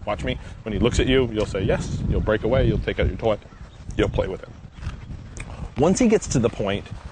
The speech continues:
that he knows to look at you when you ask him to look at you, then you're gonna ask him to look at you, and you're gonna start to basically do what we call proof the focus. So then you're gonna ask him to look at you. He looks at you, you'll say, "Good." If he looks away, you'll say, "No," and stim him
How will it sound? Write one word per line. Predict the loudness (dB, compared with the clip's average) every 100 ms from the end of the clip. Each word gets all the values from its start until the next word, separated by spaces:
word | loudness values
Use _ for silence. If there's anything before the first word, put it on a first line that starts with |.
| -14 -6
that | -4
he | -2
knows | 2 6 6 6 2
to | 0
look | 0 0
at | -2
you | -4
when | -4
you |
ask | -6 -6
him | -6
to |
look | -4 -4
at | -4
you, | -8 -12 -14 -20 -20 -20 -20 -20 -20 -12
then | -4
you're | 0
gonna | 2
ask | 2 0 0
him | 0
to |
look | 2 2
at | 0
you, | -2
and | -4
you're | -2
gonna | -4
start | -2 -2 -2
to |
basically | -2 -4 -4 -8 -10 -10 -16 -20 -12
do | -4 -2
what |
we | -2
call | -4 -6 -8 -16 -10
proof | 0 2 2 0
the | -6
focus. | -4 -4 -6 -12 -12
So | -10
then | -6 -4
you're | -2
gonna | -2
ask | -4 -4
him | -4
to | -2
look | -2 -2
at |
you. | -6 -10 -12 -14 -6
He |
looks | -4 -4
at | -4
you, | -6
you'll | -6
say, | -4 -6
"Good." | -2 -2 -2 -4 -8 -10 -12 -6
If | 0
he |
looks | 0 2
away, | 0 2 2
you'll | 2 0
say, | -4 -4
"No," | 0 2 0 -2 -8
and | -10
stim | -8 -4 -4
him | -4